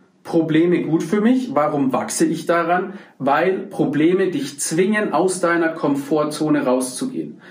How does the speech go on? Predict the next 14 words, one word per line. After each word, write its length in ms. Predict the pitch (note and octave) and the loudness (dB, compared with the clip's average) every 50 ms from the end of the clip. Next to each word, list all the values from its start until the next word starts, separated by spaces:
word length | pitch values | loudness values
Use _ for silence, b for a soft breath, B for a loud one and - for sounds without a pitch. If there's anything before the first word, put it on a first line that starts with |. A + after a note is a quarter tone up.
| B B B - | B B B -2
Und 140 | B2+ B2+ E3+ | 0 2 4
immer 240 | F3+ F#3 F3+ D#3 | 4 2 2 2
wenn 160 | E3 E3 D#3+ D#3 | 2 2 2 0
du 140 | D3+ D3+ | 0 0
aus 300 | D3+ E3+ A3 A3 - - | 0 0 2 0 0 0
deiner 280 | - D#3+ E3 E3 E3 D#3+ | 0 0 0 0 0 -2
Komfortzone 840 | - - D3+ C#3+ - - D3+ D3+ D3 D3 - D3 D3 C#3 C3 B2+ | -2 -4 -4 -4 -2 0 0 0 0 0 -2 -2 0 2 2 2
draußen 460 | B2+ B2+ B2+ C3+ D3 D#3+ D#3 F#3 F3+ F3 | 2 2 0 0 0 0 0 0 0 2
bist, 320 | F#3+ G3 G3 - - - | 2 0 0 -2 0 0
dann 180 | C#3+ D#3 D3+ D3+ | 0 0 0 -2
entwickelst 560 | D3 C#3 - D#3 - - D3+ C3 - - - | -2 -2 -2 -2 -2 0 -2 -2 -2 -2 -2
du 60 | B2+ | -2
dich 180 | C3 B2 - A#2+ | 0 0 0 0
weiter. 480 | A#2 B2 B2 - - - - - b | 0 0 0 -2 -4 -6 -8 -12 b